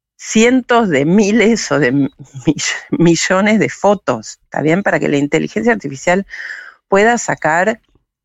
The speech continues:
digamos, para que uno le pueda sacar jugo a eso racionalmente o científicamente. Lo que ha hecho esta persona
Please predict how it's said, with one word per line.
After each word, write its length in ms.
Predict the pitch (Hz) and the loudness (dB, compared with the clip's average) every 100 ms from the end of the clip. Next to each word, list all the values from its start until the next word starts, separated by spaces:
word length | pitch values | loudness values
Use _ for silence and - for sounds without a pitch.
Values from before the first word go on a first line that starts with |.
| _ | _
digamos, 600 | - 139 156 208 214 - - | -2 0 2 2 0 -2 -8
para 180 | 135 143 | -4 0
que 80 | 196 | 2
uno 160 | 226 | 2
le 100 | 208 151 | 2 0
pueda 160 | 180 | 0
sacar 300 | 196 - - | -2 -2 -4
jugo 460 | 190 208 220 170 135 | 0 2 4 4 2
a 100 | 127 | 0
eso 540 | 156 - 208 202 - | -2 0 2 2 -2
racionalmente 920 | - 139 - 135 147 170 185 190 156 139 | -6 -8 -6 -4 0 2 2 0 0 -2
o 100 | 127 | -2
científicamente. 1040 | 131 143 165 160 135 151 147 120 107 110 _ - - - - | -6 -4 -4 -2 -2 0 0 -2 -6 -10 _ -20 -20 -10 -2
Lo 160 | 135 | 0
que 120 | 151 | 2
ha 20 | 180 | 2
hecho 220 | 208 247 | 2 0
esta 160 | 226 | 0
persona 500 | 190 156 190 202 208 | -4 -4 -2 0 0